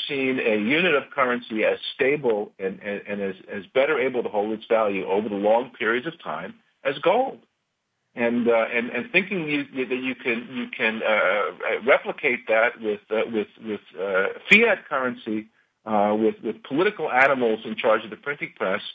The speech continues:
has been wrong every time they tried it. Uh, there has never been a fiat currency that hasn't, hasn't collapsed. Uh, it, you know, people get longer runs than others, and, you know, as, as Keynes said, "In the long run, we're all dead." But, uh, you know, I still plan on living for another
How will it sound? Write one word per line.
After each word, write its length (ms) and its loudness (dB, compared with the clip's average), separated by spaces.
has 240 4
been 220 -2
wrong 500 2
every 380 2
time 380 2
they 100 0
tried 400 -4
it. 180 -10
Uh, 180 -2
there 220 4
has 160 0
never 360 4
been 280 0
a 60 2
fiat 340 -2
currency 380 0
that 140 2
hasn't, 360 0
hasn't 340 0
collapsed. 460 -2
Uh, 260 0
it, 140 -2
you 80 -4
know, 220 0
people 240 -2
get 200 2
longer 280 2
runs 320 2
than 140 0
others, 400 2
and, 260 -2
you 80 -2
know, 240 4
as, 380 -2
as 60 -6
Keynes 320 0
said, 220 4
"In 80 -4
the 60 -2
long 240 0
run, 160 0
we're 180 2
all 140 2
dead." 420 2
But, 160 2
uh, 160 4
you 120 0
know, 80 8
I 200 8
still 120 -2
plan 240 2
on 140 4
living 340 2
for 80 0
another 360 2